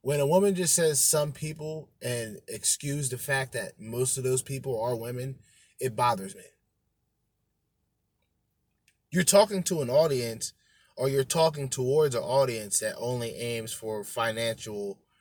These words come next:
financial wealth and financial gain. That's majority women.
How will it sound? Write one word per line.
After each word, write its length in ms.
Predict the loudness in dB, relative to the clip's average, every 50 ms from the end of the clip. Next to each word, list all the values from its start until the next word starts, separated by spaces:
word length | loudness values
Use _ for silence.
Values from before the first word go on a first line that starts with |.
| _ _ _ _ _ _ _
financial 800 | -12 -2 0 2 2 2 0 -2 -2 -4 -4 -6 -6 -6 -6 -2
wealth 480 | 0 2 2 2 0 -4 -8 -14 -20 _ _ _ _ _ _ _ _ _ _ -8
and 240 | -6 -6 -6 -6 -8
financial 680 | -8 -4 -2 -2 0 0 -2 -4 -4 -6 -8 -8 -8 -8
gain. 340 | -8 -8 -8 -8 -10 -14 _ _ _ _ _ _ _ _ _ _ _ _ _ _ _ _ _ 0 2
That's 180 | 2 2 4
majority 480 | 2 0 2 2 2 4 4 2 2 -2
women. 320 | -6 -6 -8 -10 -12 -14